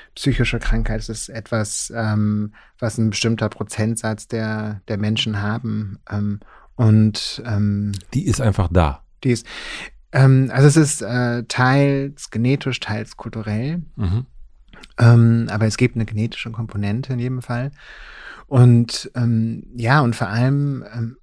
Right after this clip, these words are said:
Speaker 1: hat sie, bekommt sie irgendwann ihre eigene Logik und ihre eigenen Strukturen. Und da ist sie sehr vergleichbar mit anderen, äh, psychischen Krankheiten. Also,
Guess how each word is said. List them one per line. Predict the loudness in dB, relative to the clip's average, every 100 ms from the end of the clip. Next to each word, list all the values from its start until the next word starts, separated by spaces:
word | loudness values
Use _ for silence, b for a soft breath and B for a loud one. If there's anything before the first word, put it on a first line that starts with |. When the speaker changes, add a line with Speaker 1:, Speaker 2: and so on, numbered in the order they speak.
| _ _ _ -10
Speaker 1:
hat | -4 -4
sie, | -2 -4
bekommt | -4 -2 2 2 2
sie | -4
irgendwann | -4 -4 -2 -2 -4
ihre | -4 -4
eigene | -6 -4 -2
Logik | 0 0 0 -2
und | -8
ihre | -10 -10
eigenen | -8 -6 -6
Strukturen. | -8 -14 -10 -6 -4 -6 -6
Und | -2 0
da | 0
ist | -2
sie | -4
sehr | 0 0
vergleichbar | 0 -2 0 0 -2
mit | -4 -4
anderen, | -6 -6 -6 -6 -8 -12 -10 -8 -6 -6 -8 -10
äh, |
psychischen | -10 -8 -8 -8 -10
Krankheiten. | -10 -10 -10 -12 -14 -16 -16 -10
Also, | -4 -2